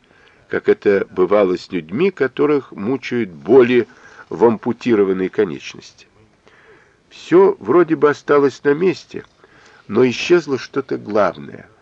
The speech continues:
придававшее остальному смысл. Вере казалось, что её заменили плоским рисунком на бумаге, и в её плоской душе поднималась плоская ненависть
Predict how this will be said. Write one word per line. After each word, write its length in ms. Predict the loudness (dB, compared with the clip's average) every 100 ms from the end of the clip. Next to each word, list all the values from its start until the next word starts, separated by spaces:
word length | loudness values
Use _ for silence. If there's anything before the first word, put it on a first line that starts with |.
| _ _ _
придававшее 800 | -2 2 2 4 4 2 0 0
остальному 760 | 0 -4 -8 -10 -8 -6 -6 -10
смысл. 460 | -14 -16 -18 -20 -20 _ _ _ _ _ _ _ -20 -20 -20 -20 -12
Вере 380 | 4 6 6 4
казалось, 760 | 0 2 2 4 2 -2 -18 _ _ _ _ _
что 280 | -20 0 4
её 340 | 4 6 4
заменили 720 | 4 2 2 2 2 6 4 2 _ _ -10
плоским 560 | 2 2 2 -2 -4
рисунком 680 | -2 -4 -4 -4 -2 -6 -2
на 80 | -4
бумаге, 540 | -4 -4 -6 -6 -16 _ _ _ _ _ _ _ _
и 220 | -2 -2
в 180 | 0 0
её 180 | 4 4
плоской 560 | 4 4 4 4 -4 -4
душе 400 | -4 -2 0 0
поднималась 800 | 0 -6 -4 -2 0 -2 -6 -8
плоская 600 | -2 0 0 -2 -4 -4
ненависть 800 | 0 2 2 0 -8 -20 _